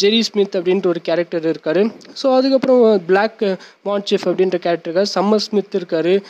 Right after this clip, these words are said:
அப்புறம் ஜி ஐ ஆர் இருக்காரு. அதுக்கப்புறம் ரிக் ஷேடோ இருக்காரு. இது மாதிரி நிறைய கேரக்டர்ஸ் வந்து இந்த ஓனி பிரஸ் வந்து உருவாக்கியிருக்காங்க.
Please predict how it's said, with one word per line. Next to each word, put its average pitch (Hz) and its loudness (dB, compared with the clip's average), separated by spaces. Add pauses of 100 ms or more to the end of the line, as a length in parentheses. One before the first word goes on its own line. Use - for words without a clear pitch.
(120)
அப்புறம் 185 -8
ஜி 226 0
ஐ 214 6
ஆர் 170 2
இருக்காரு. 170 0
அதுக்கப்புறம் 180 -2
ரிக் 202 -2
ஷேடோ 180 4
இருக்காரு. 156 -2
இது 196 2
மாதிரி 233 0
நிறைய 226 0
கேரக்டர்ஸ் 214 -4
வந்து 190 -2
இந்த 180 0 (380)
ஓனி 220 -2
பிரஸ் 196 -4
வந்து 190 0
உருவாக்கியிருக்காங்க. 175 -2